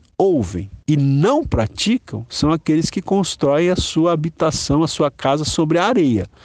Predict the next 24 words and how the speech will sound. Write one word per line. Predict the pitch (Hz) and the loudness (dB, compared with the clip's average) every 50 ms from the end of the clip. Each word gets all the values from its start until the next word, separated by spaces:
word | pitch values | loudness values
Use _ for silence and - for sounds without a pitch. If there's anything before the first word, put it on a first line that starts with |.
| - - - - - - - - - - | -20 -20 -20 -20 -20 -20 -20 -14 -6 -2
Mas | 147 180 214 240 | 0 2 2 2
aqueles | 294 - 262 226 214 - - - | 0 0 0 0 0 -2 -4 -4
que | - 208 196 | -2 0 2
ouvem | 165 139 123 113 101 98 101 95 - - | 2 4 2 2 2 0 -2 -4 -4 -4
e | 143 | -6
praticam, | 123 - - 180 190 185 - - - - - 175 208 247 233 _ - - - 87 104 | -4 -2 -2 0 0 0 -2 -4 -6 -6 -2 0 0 0 -2 _ -10 -8 -8 -8 -6
colocam | - - 123 127 143 156 - - 151 | -2 0 2 2 2 0 0 0 0
em | 143 127 | 0 -2
prática | - - - 131 127 147 180 185 - - - - 113 | -2 -4 -2 -2 0 0 0 -2 -4 -6 -8 -6 -6
a | 107 | -4
palavra | - 110 104 107 107 117 | -2 -2 -2 -2 -2 -2
de | 127 151 160 | -4 -4 -4
Deus, | 143 165 202 220 190 - - - - _ _ - - - - _ | -2 0 0 0 0 -2 -6 -10 -14 _ _ -20 -20 -20 -20 _
são | - - - 180 190 | -8 -4 0 0 2
aqueles | 196 185 - - 170 170 180 - | 0 0 0 0 0 0 0 -2
que | - - 190 | -4 -6 -4
constroem | - 196 190 185 160 - - 165 156 156 160 | -2 0 0 0 0 -2 -2 0 0 2 0
as | 160 - | 0 -2
suas | - 175 165 - - | -2 -2 -2 -2 -4
casas | - - 131 139 143 143 143 | -4 -2 0 0 0 0 -4
sobre | - - - 151 143 143 151 - - - | -6 -4 -2 -2 -2 -2 -4 -8 -8 -6
a | - 139 151 | -4 -2 -2
rocha, | 123 90 98 120 123 117 95 - - - - 90 | -2 0 2 2 2 2 0 -4 -8 -10 -8 -6
né? | 98 120 147 | -4 -4 -4